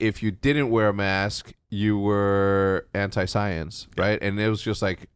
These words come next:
Speaker 1: I, I don't have time to fucking argue with
Speaker 2: Yeah.
Speaker 1: anyone. I'm just gonna wear it, and it, it is what it is.
Speaker 2: Yeah,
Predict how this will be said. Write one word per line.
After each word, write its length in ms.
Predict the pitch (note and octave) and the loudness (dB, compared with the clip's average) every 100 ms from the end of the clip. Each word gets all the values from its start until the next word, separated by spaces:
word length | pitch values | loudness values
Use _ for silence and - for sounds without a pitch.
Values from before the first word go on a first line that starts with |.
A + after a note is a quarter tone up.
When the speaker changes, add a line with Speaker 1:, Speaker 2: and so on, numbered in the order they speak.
| _ _ _ _ _ _ _ _ | _ _ _ _ _ _ _ _
Speaker 1:
I, 320 | A2 A2 G2 | 0 2 2
I 20 | |
don't 100 | G2+ | -2
have 140 | F#2+ F2+ | -2 -2
time 180 | F#2+ F2+ | -2 -4
to 100 | F2 | -4
fucking 300 | - F2 F2 | -4 -4 -2
argue 200 | F2 F2 | -2 0
with 100 | F2 | -2
Speaker 2:
Yeah. 60 | |
Speaker 1:
anyone. 220 | F2 E2+ | -2 -2
I'm 80 | E2 | -4
just 120 | G2+ | -6
gonna 120 | G#2+ F2+ | -6 -2
wear 260 | F#2+ G2 | 0 2
it, 160 | F#2+ - | 0 -2
and 260 | E2+ F2 E2 | -6 -4 -2
it, 200 | F2 E2+ | -2 0
it 100 | F2 | -2
is 180 | F2 E2+ | -2 -2
what 100 | E2+ | -4
it 60 | E2+ | -4
is. 60 | |
Speaker 2:
Yeah, 220 | F#2 F#2 | -4 -6